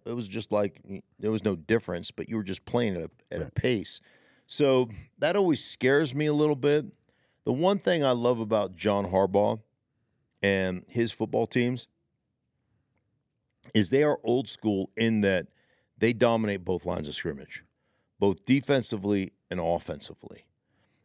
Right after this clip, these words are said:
Speaker 1: And anytime you're out of rhythm, even if you're out of sync a little bit in the passing game,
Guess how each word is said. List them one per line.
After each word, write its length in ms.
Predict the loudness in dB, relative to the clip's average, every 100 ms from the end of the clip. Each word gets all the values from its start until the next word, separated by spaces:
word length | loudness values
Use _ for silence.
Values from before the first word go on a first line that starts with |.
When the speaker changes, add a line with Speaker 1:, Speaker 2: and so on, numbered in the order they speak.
| _ 2
Speaker 1:
And 520 | 4 4 2 0 -2 _ _ _ _ _ _ _ _ -2
anytime 460 | -2 0 2 2 4
you're 180 | 0 2
out 200 | 2 4
of 160 | 4
rhythm, 260 | 2 4 2
even 200 | 0 -2
if 120 | -2
you're 120 | -2
out 180 | 0 0
of 60 | 0
sync 320 | -2 -2 -2
a 60 |
little 360 | -6 -2 -2 0
bit 160 | -2 -4
in 60 |
the 60 | -4
passing 500 | -2 -2 -2 -2 0
game, 340 | 0 0 -4